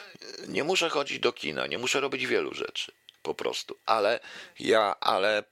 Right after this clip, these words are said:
ale ten pakiet udogodnień, co to oznacza? No oczywiście szczepionka przepustką do kariery, nie przyjmą mnie do T V N dwadzieścia cztery.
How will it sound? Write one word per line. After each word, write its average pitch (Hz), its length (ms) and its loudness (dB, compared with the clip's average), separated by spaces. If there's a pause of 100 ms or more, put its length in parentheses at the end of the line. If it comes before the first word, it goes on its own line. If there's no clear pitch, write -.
(180)
ale 123 300 6
ten 143 300 0
pakiet - 380 6
udogodnień, - 680 2
co - 140 2
to - 220 2
oznacza? - 580 -2 (720)
No 104 100 4
oczywiście 135 460 6
szczepionka 85 480 2
przepustką 92 500 2
do 101 80 4
kariery, 113 440 2
nie 87 100 2
przyjmą 82 340 4
mnie 85 140 -2
do 92 120 2
T - 100 -4
V 82 160 2
N 92 100 -2
dwadzieścia 101 420 2
cztery. - 400 2